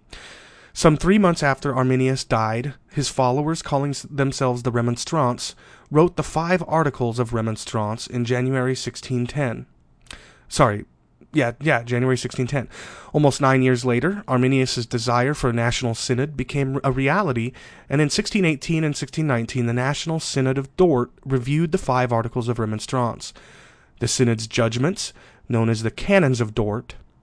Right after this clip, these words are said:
are today summarized by the five points of Calvinism,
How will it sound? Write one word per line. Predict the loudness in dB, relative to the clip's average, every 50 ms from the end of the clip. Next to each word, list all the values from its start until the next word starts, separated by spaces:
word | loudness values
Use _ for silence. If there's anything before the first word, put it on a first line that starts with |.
| -20 -20 -20 -20 -6 0
are | 2 2 2
today | 2 0 -2 0 2 2 2 2 2 0
summarized | -2 -2 0 2 2 4 4 2 2 2 0 -2 -4 -4 -6 -8 -8
by | -6 -4 -4 -4 -4 -6
the | -6 -6
five | -6 -2 -2 0 0 -2 -2 -2
points | -4 -4 -4 -4 -10 -10 -10
of | -10 -6
Calvinism, | -2 0 2 2 2 2 0 -2 -4 -8 -12 -14